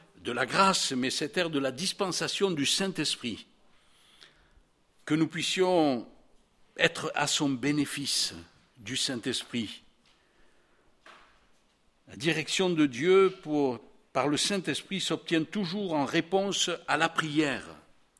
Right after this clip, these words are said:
Dans Actes des Apôtres, au chapitre treize et verset deux, il est dit : « Pendant qu'ils servaient le Seigneur et dans leur ministère et qu'ils jeûnaient,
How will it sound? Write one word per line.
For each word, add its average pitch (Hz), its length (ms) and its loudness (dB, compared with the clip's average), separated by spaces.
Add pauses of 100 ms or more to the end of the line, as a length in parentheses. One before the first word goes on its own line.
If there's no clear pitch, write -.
(520)
Dans - 160 -4
Actes 170 320 2
des 147 220 2
Apôtres, 190 400 0
au 156 40 -2
chapitre 151 460 -2
treize 170 420 0
et 143 40 4
verset 139 400 0
deux, 180 420 2 (400)
il 120 120 -4
est 151 60 2
dit : « 190 140 -2
Pendant 185 460 0
qu'ils 160 500 -4
servaient 190 640 2
le 147 140 4
Seigneur 147 760 0 (1800)
et 151 360 2
dans 117 220 6
leur 151 220 6
ministère 180 580 2
et 185 80 2
qu'ils 233 260 2
jeûnaient, 151 520 6